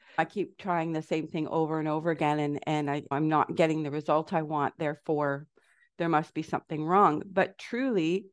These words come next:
if we had found a way right from the beginning, or if we can find a way in the process to look at, well, what, what's going right today? What is,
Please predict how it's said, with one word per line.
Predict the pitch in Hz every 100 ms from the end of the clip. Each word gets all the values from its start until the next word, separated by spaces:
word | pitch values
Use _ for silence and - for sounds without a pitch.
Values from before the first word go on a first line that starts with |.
| _ _ _ _ -
if | 262 -
we | 302
had | 262 190 -
found | 165 165 180
a | 170
way | 165 156
right | 156 170 -
from | 202 185
the | 160
beginning, | 151 165 165 165
or | 156
if | 151 220 220
we | 226
can | - - 196 180 175 175 -
find | 185 165 165
a |
way | 156
in | 151 180 175
the | 156
process | - 156 156 185 - 151 151 -
to | - 180
look | 165 185 208 208
at, | 214 170 - - - _ _ _ _ _ _ _ 220
well, | 208
what, | 214 220 - - - -
what's | 190 214 285 -
going | - 381 285 165
right | 160 190 - - _ _ _ _ -
today? | 185 160 90 92
What | 165 233 269
is, | 226 190 190